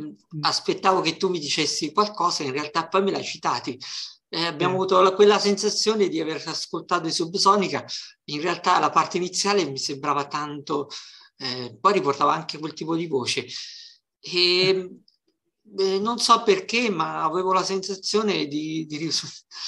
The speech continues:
Speaker 1: beh, complimenti comunque, un bel
Speaker 2: Sì, sì, no,
Speaker 1: sound.
Speaker 2: per me,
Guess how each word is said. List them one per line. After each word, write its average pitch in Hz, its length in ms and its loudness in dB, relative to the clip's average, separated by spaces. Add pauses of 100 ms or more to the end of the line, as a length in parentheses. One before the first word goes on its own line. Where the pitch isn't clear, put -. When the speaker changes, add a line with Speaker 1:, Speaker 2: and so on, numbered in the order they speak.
(400)
Speaker 1:
beh, - 220 -16 (100)
complimenti 143 600 -4
comunque, 117 380 -10
un 120 480 -14
bel 131 160 -4
Speaker 2:
Sì, 170 80 -2
sì, 156 60 0
no, 151 80 4
Speaker 1:
sound. 139 220 -2
Speaker 2:
per 151 180 -6
me, 135 380 -10